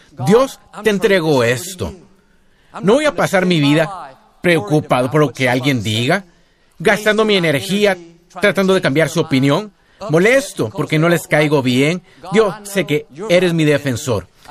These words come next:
Sé que estás peleando mis batallas". Entonces es cuando el creador del universo entra en acción.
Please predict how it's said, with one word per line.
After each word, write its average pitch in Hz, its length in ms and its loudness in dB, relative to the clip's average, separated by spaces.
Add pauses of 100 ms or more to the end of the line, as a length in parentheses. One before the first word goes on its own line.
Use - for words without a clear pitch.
(120)
Sé 202 160 0
que 185 60 0
estás 185 200 -2
peleando 185 400 0
mis 180 140 2
batallas". 151 600 -2 (200)
Entonces 190 680 0
es 156 220 0
cuando 160 240 0
el 143 100 -2
creador 143 380 0
del 208 140 0
universo 170 580 0
entra 175 240 0
en 143 80 0
acción. 113 400 -4